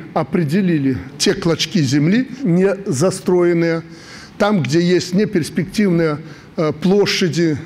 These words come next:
надо их отдать людям. Я хочу, чтобы каждый белорус имел этот клочок земли, для того, чтобы он был здоров. И этот клочок земли, посмотрите, будет на вес золота.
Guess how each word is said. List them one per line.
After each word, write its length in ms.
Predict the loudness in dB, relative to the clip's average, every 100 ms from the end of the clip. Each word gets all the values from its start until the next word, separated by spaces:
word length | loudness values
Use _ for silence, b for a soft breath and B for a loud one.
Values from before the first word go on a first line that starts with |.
| -4
надо 320 | 0 2 2
их 280 | 0 0 -2
отдать 400 | -4 -2 -2 -2
людям. 380 | -4 -6 -6 -8 -8 -2
Я 160 | 0
хочу, 400 | 0 -4 -2 0
чтобы 340 | 0 -2 0 0
каждый 480 | 0 0 0 -2 -2
белорус 540 | 0 0 0 -2 -2
имел 300 | 0 0 0 -2
этот 300 | -4 -4 -4
клочок 400 | -6 -2 -2 -2
земли, 320 | 0 0 -2 -10 -18 B B B B
для 120 | 2
того, 260 | 2 2
чтобы 340 | 2 0 0 0
он 200 | 0 -2
был 180 | 0 0
здоров. 420 | 0 0 2 0 -4 0
И 60 |
этот 340 | 2 2 0 -2
клочок 500 | 0 0 2 0 2
земли, 320 | 2 2 2
посмотрите, 680 | 0 -2 0 0 0 -4 -6
будет 400 | -4 0 0 0
на 100 | 0
вес 260 | 2 0 0
золота. 440 | -2 -2 -8 -14